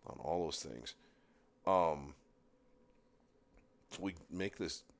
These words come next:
arduous trek across the country, covering six states, like, four thousand miles. We get him home, and he's been awesome.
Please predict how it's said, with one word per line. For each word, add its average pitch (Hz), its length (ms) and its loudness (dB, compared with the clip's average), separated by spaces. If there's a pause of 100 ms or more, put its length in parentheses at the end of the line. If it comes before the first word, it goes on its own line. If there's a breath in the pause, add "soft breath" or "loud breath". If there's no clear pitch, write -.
(140)
arduous 92 440 2
trek - 360 -4
across - 420 0
the - 80 -12
country, 73 520 -10 (520)
covering 78 400 -6
six - 340 -2
states, 76 480 -4
like, 69 120 -10
four 90 240 -2
thousand 73 400 -8
miles. 57 440 -6 (600 loud breath)
We 101 120 -4
get 110 140 4
him 107 120 4
home, 82 360 4 (1300 soft breath)
and 82 680 0 (1400)
he's 98 240 -6
been 82 180 -2
awesome. 62 380 -2